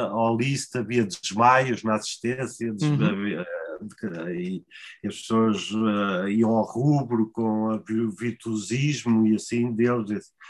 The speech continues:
Speaker 1: Portanto, e, isso por um lado. E por outro,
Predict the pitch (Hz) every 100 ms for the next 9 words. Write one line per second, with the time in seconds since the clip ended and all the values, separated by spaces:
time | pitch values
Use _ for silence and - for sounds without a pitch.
0 | - - _ - 170 135 - _ 190 185
1 | 120 87 160 170 - 185 180 123 92 78
2 | - - - 156 170 160 143 143 139 147
3 | 175